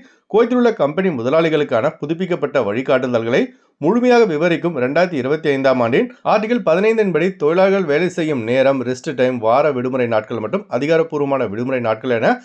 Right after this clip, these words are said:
அனைத்து தகவல்களையும் இனிமேல் குவைத்தில் உள்ள அனைத்து கம்பெனிகளும் அச்சிட்டு தொழிலாளர்களின் பணியிடத்தில் வைக்க வேண்டும் என சட்டத்தை மனிதவளத்திற்கான பொது ஆணையம் வெளியிட்டுள்ளது.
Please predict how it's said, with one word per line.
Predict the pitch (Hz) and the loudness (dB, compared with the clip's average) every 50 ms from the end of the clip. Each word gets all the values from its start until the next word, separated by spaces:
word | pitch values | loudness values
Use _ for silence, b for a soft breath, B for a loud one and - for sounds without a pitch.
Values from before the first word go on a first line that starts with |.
| B B B | B B B
அனைத்து | B - 147 214 240 233 247 - | B 0 0 0 0 0 -2 -4
தகவல்களையும் | - 131 135 165 190 190 175 156 135 151 190 196 | 0 0 2 4 4 2 2 2 0 0 0 -2
இனிமேல் | - 131 131 131 147 165 160 | -4 -4 -2 0 0 -2 -2
குவைத்தில் | - 139 143 165 170 170 165 | -2 -2 -2 0 0 0 0
உள்ள | 147 135 185 240 240 B B B B | 2 2 2 2 0 B B B B
அனைத்து | - 143 180 247 277 240 254 | -2 0 2 2 2 2 0
கம்பெனிகளும் | 226 180 156 151 156 202 190 170 160 175 185 - | 0 0 0 0 0 0 0 2 2 2 0 0
அச்சிட்டு | 123 127 127 - 165 160 - 180 180 | -2 -4 -4 -4 -6 -4 -2 -4 -4
தொழிலாளர்களின் | 180 143 135 147 156 160 156 147 143 143 170 247 247 - B B B B | -2 -2 0 2 2 2 2 2 2 2 2 0 -2 -4 B B B B
பணியிடத்தில் | 156 160 208 240 220 208 190 202 202 170 | 0 0 2 2 2 2 2 0 0 2
வைக்க | 139 131 147 160 170 | 2 0 2 2 2
வேண்டும் | 143 139 143 160 160 | 2 2 2 0 0
என | 143 131 123 | 0 -2 -2
சட்டத்தை | 113 131 117 120 143 113 131 165 202 196 - - | -2 -2 -2 -2 -2 0 0 0 0 -2 -4 -6
மனிதவளத்திற்கான | 98 117 170 180 190 180 175 165 156 165 147 131 | -4 -4 0 0 0 0 0 0 0 0 0 0
பொது | 95 - 110 131 151 151 | -2 -4 -4 -2 -2 0
ஆணையம் | 139 127 123 135 147 123 | 0 0 -2 -2 -4 -4
வெளியிட்டுள்ளது. | 107 110 107 95 104 95 85 82 85 | -4 -6 -6 -6 -6 -8 -6 -6 -8